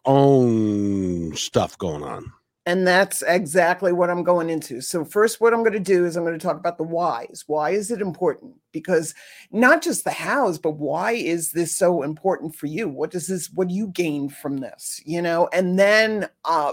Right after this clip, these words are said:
Speaker 2: that's gonna be one of the things I'm gonna talk about is the, in the, in the hows, which is, you know, how do you do this? How do you uplift yourself? How do you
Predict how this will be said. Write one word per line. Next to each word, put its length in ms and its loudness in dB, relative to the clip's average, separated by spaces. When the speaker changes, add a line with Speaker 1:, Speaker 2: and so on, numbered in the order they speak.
Speaker 2:
that's 240 2
gonna 160 -4
be 140 -4
one 180 -4
of 120 -6
the 80 -20
things 260 -8
I'm 60 -6
gonna 180 -6
talk 240 -8
about 320 -8
is 340 -8
the, 340 6
in 140 2
the, 240 4
in 140 0
the 80 0
hows, 720 -2
which 240 -6
is, 520 -4
you 140 -8
know, 300 -4
how 340 0
do 180 -4
you 480 -2
do 220 -4
this? 280 -2
How 220 0
do 100 -2
you 320 -4
uplift 520 -4
yourself? 340 -6
How 240 0
do 80 -4
you 260 -6